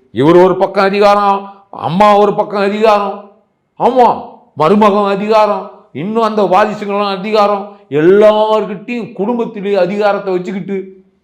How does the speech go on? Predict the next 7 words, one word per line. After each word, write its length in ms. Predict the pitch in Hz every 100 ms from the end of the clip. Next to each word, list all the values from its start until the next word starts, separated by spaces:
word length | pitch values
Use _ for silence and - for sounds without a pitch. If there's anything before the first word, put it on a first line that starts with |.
| _
இந்த 260 | 139 143
மக்களுக்கு 540 | 131 147 - 226 208 202
அதிகாரத்தை 580 | 143 185 196 180 - 151
பிரித்து 320 | 165 175 190
கொடுக்காமல் 640 | 175 - 165 147 160 - - -
அரசு 500 | 120 165 269 285 254
அதிகாரிகளுக்கு 800 | 180 220 262 262 262 247 196